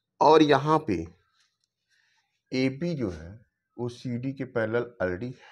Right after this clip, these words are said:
है, ठीक है ना। और हमने एक और लाइन, ठीक है ना, draw a line E F,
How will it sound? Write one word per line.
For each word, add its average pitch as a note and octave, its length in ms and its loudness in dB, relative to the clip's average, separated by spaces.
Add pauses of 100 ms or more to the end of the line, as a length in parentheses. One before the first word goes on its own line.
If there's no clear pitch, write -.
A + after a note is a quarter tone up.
है, D2 100 -8 (1120)
ठीक A#2+ 140 -8
है C3 60 4
ना। D#3 120 -4 (2000)
और D3 260 8
हमने D3 340 4
एक D3 180 -2
और A#2+ 240 6
लाइन, D#2+ 240 0 (1800)
ठीक A#2 100 -8
है A#2 60 -4
ना, C#3 120 -4 (840)
draw A2 560 4 (1800)
a G2 60 2
line F#2+ 840 2 (2000)
E C#3 500 0
F, G2+ 240 2